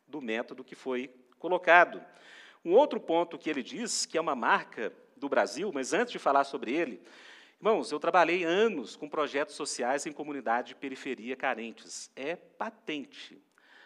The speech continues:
A incontinência sexual e a falta de estrutura familiar continua sendo um dos maiores desafios do país. Você cuidar de crianças que têm uma mãe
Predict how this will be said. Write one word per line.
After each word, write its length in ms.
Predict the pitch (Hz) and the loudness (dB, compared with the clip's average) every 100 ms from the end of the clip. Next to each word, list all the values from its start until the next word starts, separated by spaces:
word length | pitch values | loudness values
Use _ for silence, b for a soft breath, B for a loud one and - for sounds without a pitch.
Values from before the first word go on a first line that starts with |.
| B | B
A 140 | 143 147 | -6 -4
incontinência 800 | 247 285 208 196 156 143 165 - | -6 -6 -8 -8 -6 -6 -6 -8
sexual 720 | - 143 - 120 95 85 - - | -8 -8 -8 -6 -4 -6 -14 -2
e 80 | 147 | -2
a 60 | |
falta 460 | 147 - 175 240 - | -2 4 4 4 -2
de 80 | 170 | -14
estrutura 500 | - 143 - 143 135 | -12 -12 -8 -8 -6
familiar 500 | 143 123 107 139 147 | -6 -8 -6 -8 -8
continua 640 | - 208 - 185 180 247 | -14 -12 -12 -12 -10 -8
sendo 300 | - 170 180 | -6 -8 -10
um 40 | 170 | -18
dos 120 | 156 | -12
maiores 460 | 175 135 143 190 | -8 -6 -6 -6
desafios 540 | 131 160 143 - 151 123 | -6 -4 -4 -8 -14 -14
do 80 | 113 | -10
país. 540 | 92 80 - - _ _ _ _ _ _ _ B B B B B B | -10 -12 -20 -20 _ _ _ _ _ _ _ B B B B B B
Você 200 | - 175 | -10 -10
cuidar 340 | 226 190 147 | -6 4 4
de 80 | 147 | 4
crianças 540 | 185 135 117 101 - | -4 -2 -2 -4 -8
que 120 | - 131 | -12 -8
têm 300 | 135 139 143 | -6 -4 -4
uma 180 | 175 | -4
mãe 400 | 139 123 101 82 | -2 -2 -4 -10